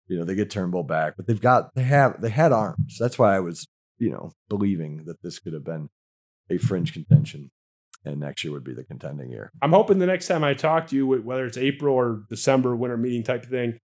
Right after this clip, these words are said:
Speaker 2: that is all positive, 'cause I'm not bringing up Al Avila again. So th-, I, I just, I like what they're doing.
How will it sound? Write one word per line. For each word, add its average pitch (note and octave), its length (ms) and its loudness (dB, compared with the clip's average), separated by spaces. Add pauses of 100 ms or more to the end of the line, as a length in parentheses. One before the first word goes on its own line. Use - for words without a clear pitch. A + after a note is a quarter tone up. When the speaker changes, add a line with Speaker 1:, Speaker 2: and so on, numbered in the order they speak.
(360)
Speaker 2:
that C#3+ 100 4
is C#3 80 6
all D3+ 260 8
positive, A2+ 460 0
'cause B2 120 0
I'm F#3 100 6
not A3 160 6
bringing D3+ 180 2
up C3+ 140 0
Al B2 200 4
Avila A#2+ 360 2
again. F#2+ 400 -6 (340)
So D3 140 6
th-, C3+ 160 -8 (120)
I, C3+ 300 -2
I F3 40 6
just, F3 220 -4
I D3+ 60 4
like D3 340 2
what C#3 120 2
they're C3+ 100 0
doing. A#2 520 -2